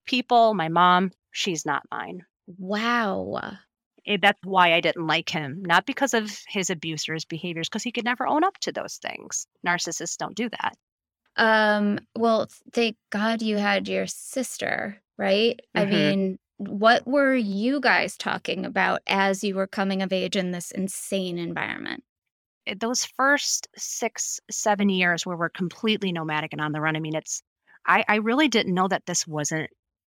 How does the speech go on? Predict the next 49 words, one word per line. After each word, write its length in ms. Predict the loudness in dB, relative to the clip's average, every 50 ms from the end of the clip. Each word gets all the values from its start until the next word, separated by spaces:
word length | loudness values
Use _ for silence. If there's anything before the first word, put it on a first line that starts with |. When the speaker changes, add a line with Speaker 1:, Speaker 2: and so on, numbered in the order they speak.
| -8
Speaker 1:
normal. 680 | -6 -4 -4 -2 -2 0 0 0 0 0 0 -2 -4 -6 -10 _ _ _ _ _ _ _ -8
So 140 | -4 -2 0
we 100 | 0 0
talked 240 | 4 4 4 6 6
about 200 | 6 6 6 6
things 240 | 4 4 4 4 2
like, 160 | -2 -2 _ _ _ -2
like 240 | 2 2 2 4 2
little 180 | 2 2 2
girls 300 | 2 4 2 2 2 0
do. 180 | -4 -4 -6 -6 _ -4
We 120 | -4 -2
talked 200 | 0 0 -2 -2
about 200 | -2 -4 -2 -2
My 100 | -2 -2
Little 240 | -2 -2 -4 -4 -4 -4
Pony. 460 | 2 4 4 6 6 4 4 4 4 2
Speaker 2:
Yep. 220 | 0 -4 -6 -8 _ _ -6
Speaker 1:
And 420 | -2 0 2 2 2 2 0 0 0
maybe 240 | 0 0 2 2 0
one 300 | 0 0 0 2 2 2
day 140 | 2 0
we're 120 | 0 -2 -2
like, 160 | -4 -4 -6
"Man, 280 | -6 -2 -2 -2 -2 -2
we 100 | -6 -8
can't 300 | -8 -8 -6 -6 -6 -4
wait 200 | -4 -6 -6 -6
until 160 | -6 -10 -8
we 80 | -6 -6
have 140 | -4 -2 -2
our 120 | -4 -4
own 120 | -4 -8
house." 340 | -6 -4 -2 -4 -4 -4 -6
That 100 | -6 -4
was 120 | -2 -2 -2
probably 240 | 0 0 0 0
something 160 | 0 0 0 0
we 80 | 0
talked 260 | 0 -2 -4 -4 -4
about 160 | -6 -6 -6 -6
a 40 |
lot. 280 | -4 -4 -4 -4 -4 -6 _ _ -6 -2 4
Speaker 2:
Being 280 | 6 6 6 6 4 4
homeless, 680 | 2 2 2 4 4 4 2 2 2 0 0 0 0
you 100 | 0 0
would, 140 | 2 0 -2 -4 -4 -8
<laughs> 100 | -4 -2
it 160 | -4 -4